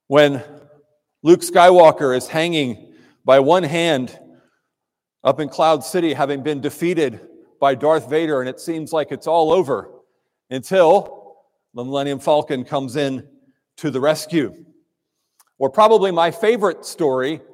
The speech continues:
of all, besides the Bible, is Pilgrim's Progress.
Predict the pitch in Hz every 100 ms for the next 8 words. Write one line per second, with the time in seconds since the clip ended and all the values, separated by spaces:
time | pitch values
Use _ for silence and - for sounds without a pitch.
0 | _ _ - 131 160 170 131 143 139 -
1 | 143 135 127 113 147 165 123 127 - _
2 | _ - 143 - 160 139 127 117 - 139
3 | 120 104 85 -